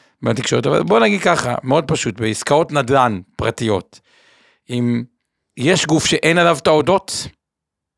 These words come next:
אוקיי, כאילו, בתוך דף הבית,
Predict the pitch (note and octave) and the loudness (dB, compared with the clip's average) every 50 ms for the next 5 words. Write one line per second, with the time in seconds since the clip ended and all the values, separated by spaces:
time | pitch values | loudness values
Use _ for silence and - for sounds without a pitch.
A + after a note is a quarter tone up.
0 | _ _ _ _ - C3+ - - - - - _ - B2 B2 A2+ B2 A#2+ A#2 A#2 | _ _ _ _ -12 -8 -6 -6 -6 -6 -8 _ -6 -4 -2 0 2 2 2 0
1 | A#2+ - _ _ _ - - - - D3 C#3+ - - C#3 A2+ B2 C#3 B2 - C3 | -2 -6 _ _ _ -20 -10 -4 0 0 0 2 0 0 0 0 0 0 0 0
2 | A2+ C#3+ D#3+ F#3 F#3 - - - - - | 2 2 2 2 2 -2 -8 -16 -18 -18